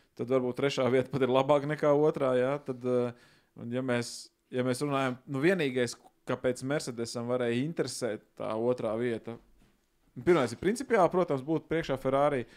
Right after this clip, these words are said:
un, ā, un otrs varētu būt tāds, ka, re, mēs arī ar pavisam sūdīgu formulu patiesībā varam izcelt otro vietu konstruktoru kausā, ja? Nu,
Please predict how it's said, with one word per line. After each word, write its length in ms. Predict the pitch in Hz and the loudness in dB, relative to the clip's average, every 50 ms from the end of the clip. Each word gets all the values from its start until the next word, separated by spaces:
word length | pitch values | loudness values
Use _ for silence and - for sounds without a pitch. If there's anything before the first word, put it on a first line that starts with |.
| - - - - _ _ _ _ - | -20 -20 -20 -20 _ _ _ _ -10
un, 180 | 117 117 120 | -8 -6 -4
ā, 140 | 120 120 117 113 117 113 113 113 | -2 -2 0 0 0 0 -2 -4
un 160 | 113 117 120 | -4 -4 -4
otrs 320 | 127 131 143 147 151 127 - | 0 0 0 0 0 -2 -2
varētu 320 | 135 135 135 123 117 117 | 0 2 4 4 2 2
būt 160 | 120 127 123 | 0 -2 2
tāds, 280 | - 143 131 123 123 - | 4 4 4 4 2 -2
ka, 100 | - 117 104 - - _ - | -6 -10 -10 -10 -12 _ 0
re, 220 | 123 139 156 180 180 - - _ | 4 6 6 4 4 0 -8 _
mēs 240 | - 127 131 127 131 | -4 -2 -2 2 2
arī 220 | 147 135 127 120 120 | 2 4 4 4 2
ar 60 | 117 | 2
pavisam 380 | - 135 143 160 165 - 131 113 | 2 2 2 2 2 0 -2 -2
sūdīgu 460 | - - - 151 151 143 131 101 - - | -4 -4 -2 0 0 2 0 0 0 0
formulu 480 | 143 147 170 185 175 139 110 113 135 143 - _ _ _ _ _ _ _ _ _ _ _ _ - | 2 2 4 2 2 -2 -4 -4 -6 -8 -12 _ _ _ _ _ _ _ _ _ _ _ _ 0
patiesībā 460 | 139 131 127 131 117 127 123 120 117 | 0 2 2 2 2 4 4 6 6
varam 240 | 123 123 123 120 135 | 6 4 4 2 0
izcelt 320 | 135 - 135 120 113 - 127 | -2 0 -2 -2 0 0 0
otro 220 | 123 123 120 117 120 | 0 2 2 2 2
vietu 160 | 117 113 - | 0 0 -2
konstruktoru 480 | 127 131 123 120 117 - 120 120 113 | -4 -4 -4 -6 -6 -4 -4 -4 -2
kausā, 380 | - 143 139 131 120 - 104 101 | 0 2 2 2 2 -2 -6 -6
ja? 160 | 98 110 123 131 | -6 -4 -6 -6
Nu, 260 | 135 131 139 151 160 | -4 -4 -4 -4 -4